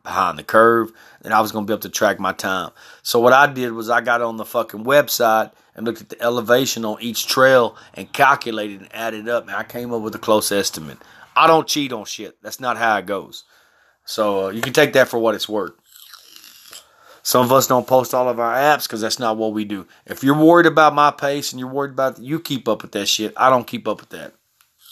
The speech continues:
I'm keeping up with it now because it is part of my criteria for what I'm doing. So,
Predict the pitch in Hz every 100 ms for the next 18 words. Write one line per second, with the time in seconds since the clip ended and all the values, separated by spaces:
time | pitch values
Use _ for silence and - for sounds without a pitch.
0 | - - - - - - - - - 117
1 | - 135 143 135 135 131 135 143 175 147
2 | 127 127 _ _ - 117 117 120 117 -
3 | 123 113 113 110 123 117 - 160 151 120
4 | 113 110 104 98 101 123 120 82 - _
5 | _ _ _ _ _ - 143 135 113